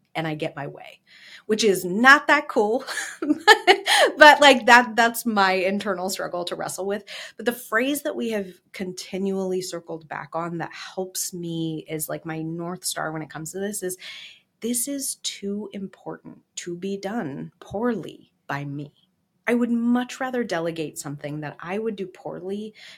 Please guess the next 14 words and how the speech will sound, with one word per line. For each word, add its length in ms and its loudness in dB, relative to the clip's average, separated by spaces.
and 120 -2
is 140 -6
important 680 -10
to 80 -18
be 120 -12
done 320 -12
well 420 -10
to 140 -8
someone 360 -2
who 120 -6
will 140 -10
do 220 -14
it 120 -14
well. 400 -12